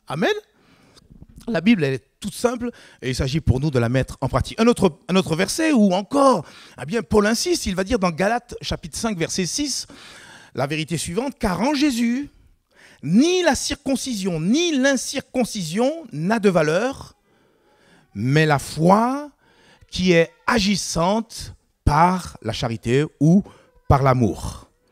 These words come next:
Un autre passage, Galates chapitre six et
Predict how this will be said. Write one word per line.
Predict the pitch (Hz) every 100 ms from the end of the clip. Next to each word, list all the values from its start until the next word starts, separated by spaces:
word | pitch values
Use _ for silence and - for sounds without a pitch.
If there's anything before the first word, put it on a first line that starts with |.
| _ _ _ _ _
Un | 147 185
autre | 233 214
passage, | 175 - 226 254 247 226 - _ _ _ -
Galates | 131 131 175 202 208 - -
chapitre | - - 143 - - 143
six | 123 - - 220 202 - -
et | 143 127 113